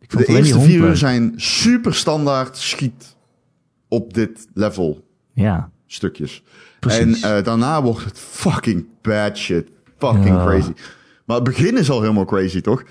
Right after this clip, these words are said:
Speaker 2: Het, de
Speaker 1: Ja,
Speaker 2: eerste
Speaker 1: dat
Speaker 2: half
Speaker 1: begin.
Speaker 2: uur, dan denk je ook al van, "Huh, what the fuck?" Als die chick wordt onthoofd en zo.
Speaker 1: Ja, en die hond.
Speaker 2: En die hond. Ja, nou dat,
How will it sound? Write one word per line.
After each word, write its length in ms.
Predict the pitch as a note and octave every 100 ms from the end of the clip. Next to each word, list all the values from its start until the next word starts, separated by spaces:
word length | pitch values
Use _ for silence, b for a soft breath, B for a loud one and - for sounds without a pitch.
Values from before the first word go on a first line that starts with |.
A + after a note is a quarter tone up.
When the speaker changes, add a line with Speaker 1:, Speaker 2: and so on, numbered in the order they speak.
| B -
Speaker 2:
Het, 220 | A2 -
de 80 | -
Speaker 1:
Ja, 140 | - A3
Speaker 2:
eerste 140 | -
Speaker 1:
dat 80 | -
Speaker 2:
half 160 | -
Speaker 1:
begin. 160 | - A3+
Speaker 2:
uur, 260 | F3+ - - _ b b
dan 140 | B2+ B2+
denk 180 | C#3+
je 140 | C#3+ C3+
ook 200 | G#3+ A3
al 120 | A#2
van, 180 | G2 F#2+ C#3
"Huh, 80 |
what 140 | G#3+ G3+
the 80 | E3
fuck?" 240 | B3 A#3
Als 100 | C#3
die 120 | C#3
chick 160 | F3+ F#3+
wordt 140 | E3
onthoofd 460 | E3 C#3+ C#3 G3 E3+
en 120 | D3+
zo. 280 | D3 F3 - B -
Speaker 1:
Ja, 260 | G#2 F#2+ -
en 100 | G2+
die 100 | G2
hond. 380 | F#2+ A#2+ - - _ _ _
Speaker 2:
En 120 | A#2+
die 120 | B2
hond. 400 | G#2 C#3 G#3 - - _ _ _ _ _ _ _ _ _
Ja, 460 | A2 D3+ B2+ E2 - _ _
nou 300 | A2 A#2 G#2+
dat, 480 | C3+ F3+ - -